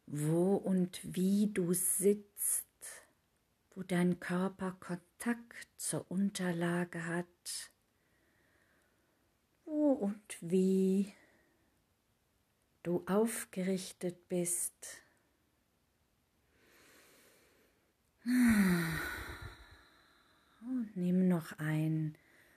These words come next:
paar tiefere Atemzüge und öffne dann langsam,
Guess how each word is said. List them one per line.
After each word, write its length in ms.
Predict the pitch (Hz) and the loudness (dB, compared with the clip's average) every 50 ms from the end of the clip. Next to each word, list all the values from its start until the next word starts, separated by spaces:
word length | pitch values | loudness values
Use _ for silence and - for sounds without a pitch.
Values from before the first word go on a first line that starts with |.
| _ _ _ _ | _ _ _ _
paar 520 | - - 196 196 196 190 196 196 196 202 - | -4 -2 0 0 2 0 0 0 -2 -4 -6
tiefere 720 | - - 185 180 180 180 - - 165 151 156 139 139 - | -6 -2 0 0 0 0 -2 -4 -4 -4 -4 -6 -6 -6
Atemzüge 1700 | 160 151 151 147 156 156 156 - - 156 151 151 151 151 - - - - - 156 151 147 147 151 151 - 147 147 147 147 151 160 160 - _ _ _ _ _ _ _ _ _ _ _ _ _ _ _ _ _ | -4 -4 -2 -2 -4 -4 -6 -8 -8 -4 -4 -4 -4 -4 -4 -4 -6 -6 -6 -6 -6 -6 -6 -8 -10 -10 -10 -10 -8 -8 -8 -10 -10 -12 _ _ _ _ _ _ _ _ _ _ _ _ _ _ _ _ _
und 260 | - 139 139 135 - | -8 -6 -6 -6 -4
öffne 420 | - 156 151 - - 160 156 160 160 | -4 -4 -2 -2 -2 0 0 0 0
dann 560 | - - 151 151 165 175 185 202 208 220 208 | -2 -2 -2 0 0 0 2 0 0 0 0
langsam, 1200 | 190 175 175 175 180 190 202 208 208 220 202 202 - - 175 175 175 170 170 170 170 170 170 175 | 0 0 0 0 0 0 2 2 0 0 0 -2 -2 -2 0 -2 -2 -2 -2 -2 -4 -4 -6 -8